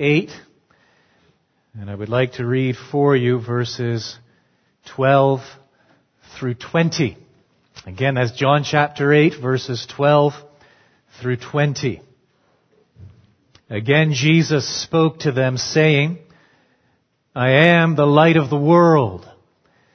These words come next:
Whoever follows me will not walk in darkness, but will have the light of life." So the Pharisees said to him, "You are bearing witness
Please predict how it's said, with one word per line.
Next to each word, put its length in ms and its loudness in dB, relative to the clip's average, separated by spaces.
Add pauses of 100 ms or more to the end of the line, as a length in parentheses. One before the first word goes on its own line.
(600)
Whoever 400 2
follows 720 2
me 240 0
will 160 0
not 420 2
walk 360 0
in 120 -6
darkness, 680 -4 (920)
but 260 -4
will 200 0
have 580 2
the 100 -2
light 460 0 (680)
of 160 -6
life." 360 0 (1800)
So 160 -8
the 60 -6
Pharisees 600 2
said 320 2
to 80 -2
him, 260 0
"You 200 2
are 160 4
bearing 540 4
witness 520 -2